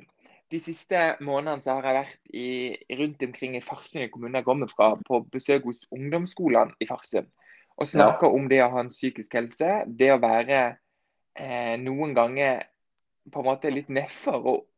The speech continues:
Speaker 1: og liksom, <laughs> det er noe med å si til ungdom at det er helt greit å ha det kjipt. Det betyr ikke at man er syk, men det betyr at man, man noen ganger skal ta seg selv da, lytte til kroppen, lytte til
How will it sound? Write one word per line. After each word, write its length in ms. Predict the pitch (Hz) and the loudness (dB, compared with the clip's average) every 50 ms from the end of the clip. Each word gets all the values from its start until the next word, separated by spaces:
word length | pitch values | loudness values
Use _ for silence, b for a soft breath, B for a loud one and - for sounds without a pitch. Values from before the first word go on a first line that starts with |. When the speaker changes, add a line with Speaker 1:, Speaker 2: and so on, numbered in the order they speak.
| _ - | _ 0
Speaker 1:
og 160 | - 139 139 | 2 2 2
liksom, 340 | 147 147 147 147 135 131 135 - _ _ _ _ _ _ _ _ _ _ _ _ | 2 -2 -4 -8 -12 -12 -14 -16 _ _ _ _ _ _ _ _ _ _ _ _
<laughs> 420 | - - - - 160 147 165 139 131 | -12 -10 -8 -8 -6 -6 -6 0 4
det 40 | |
er 120 | 147 151 165 | 4 4 4
noe 140 | 165 156 156 | 2 0 0
med 160 | 165 160 156 | 0 0 0
å 20 | |
si 320 | - - - - 190 196 190 | -4 -8 -10 -6 -6 -6 -2
til 140 | 190 160 | 0 0
ungdom 280 | 113 135 143 151 170 160 | -2 0 -2 -2 -2 0
at 100 | 147 143 | 0 0
det 80 | 147 - | -2 -2
er 40 | - 160 | -4 -6
helt 100 | 151 151 | -6 -6
greit 360 | - 123 131 147 170 165 - | -4 -2 -2 -2 -2 -4 -6
å 40 | 127 | -6
ha 80 | 123 120 | -6 -6
det 100 | 123 123 | -6 -8
kjipt. 320 | - 185 165 - - _ | -6 -6 -6 -6 -6 _
Det 100 | - 131 | -12 -10
betyr 380 | 127 147 - - - 156 156 139 | -10 -10 -10 -10 -8 -6 -4 -4
ikke 160 | 127 120 143 | -2 -2 -2
at 80 | 139 143 | -4 -4
man 100 | 139 120 | -6 -10
er 60 | 120 | -12
syk, 560 | - - 185 - 190 135 - - _ - - | -14 -12 -8 -4 -2 -2 -4 -4 _ -14 -6
men 120 | 135 135 139 | -2 0 0
det 100 | 143 139 | 0 0
betyr 340 | 151 - - 170 170 151 | -2 -4 -4 -4 2 2
at 100 | 143 120 | 2 4
man, 220 | 127 123 123 123 127 _ _ _ _ _ _ _ _ _ _ _ _ | 4 4 2 2 0 _ _ _ _ _ _ _ _ _ _ _ _
man 120 | 151 151 151 | 2 2 4
noen 160 | 156 156 156 | 4 2 2
ganger 160 | 156 156 160 | 0 -2 -2
skal 180 | - - 143 139 | -2 -2 -4 -4
ta 120 | - - - _ _ - - - - - - - - _ _ _ _ _ _ _ - - | -4 -10 -20 _ _ -10 -8 -6 -8 -8 -8 -10 -18 _ _ _ _ _ _ _ -6 -4
seg 100 | 165 165 | -2 -2
selv 200 | - 220 240 143 | -2 -2 0 2
da, 140 | - - - - | 2 0 2 2
lytte 320 | - 143 156 156 - - 165 | 0 0 0 0 -2 -6 -4
til 120 | - 170 - | -4 -4 -2
kroppen, 420 | - 165 170 - _ 135 131 139 | -2 -4 -6 0 _ 2 2 4
lytte 280 | 143 151 143 - - - - | 2 0 0 -2 -6 -2 2
til 240 | - 143 131 127 | 4 4 4 4